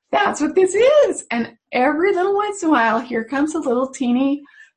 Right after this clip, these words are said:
beautiful, "Oh my gosh, look what I'm doing. I'm noticing something amazing." 'Cause I'm allowing myself to forget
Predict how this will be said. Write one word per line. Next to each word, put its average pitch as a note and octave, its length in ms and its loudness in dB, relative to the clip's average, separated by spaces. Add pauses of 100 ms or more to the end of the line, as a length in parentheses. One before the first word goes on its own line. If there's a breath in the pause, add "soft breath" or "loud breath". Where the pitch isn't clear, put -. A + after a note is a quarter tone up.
(220)
beautiful, D#4+ 720 2
"Oh D4 120 4
my E4 160 4
gosh, E4+ 360 2
look D#4 220 -2
what D#4+ 120 0
I'm D#4+ 180 4
doing. C4 420 -2 (400 loud breath)
I'm D#4+ 300 4
noticing E4 480 2
something A3 640 -4 (160)
amazing." C#4+ 640 2 (680)
'Cause A#3 180 -4
I'm G#3+ 180 0
allowing A#3+ 840 2 (300 soft breath)
myself B3+ 720 0 (380 soft breath)
to - 80 -16
forget B3 520 -4